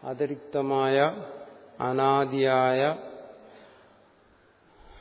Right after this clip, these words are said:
ഭാവത്തിന്റെ നിവർത്തകത്വം ആയി സാധ്യം. ആ നിവർത്തകത്വം എന്ന് പറയുന്നത് എപ്പോഴും പ്രമേയിലേ വരത്തുള്ളൂ. അല്ലേ?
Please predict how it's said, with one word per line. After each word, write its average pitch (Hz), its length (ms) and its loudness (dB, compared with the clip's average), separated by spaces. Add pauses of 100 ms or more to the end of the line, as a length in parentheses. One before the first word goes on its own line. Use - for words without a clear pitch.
(120)
ഭാവത്തിന്റെ 135 1000 4
നിവർത്തകത്വം 135 1400 2
ആയി 147 140 2
സാധ്യം. - 460 -6 (1120)
ആ 131 80 -4
നിവർത്തകത്വം 151 760 0
എന്ന് 156 140 0
പറയുന്നത് 160 280 -2
എപ്പോഴും 160 440 -4 (100)
പ്രമേയിലേ 160 400 4
വരത്തുള്ളൂ. 131 600 -2 (1160)
അല്ലേ? 139 260 4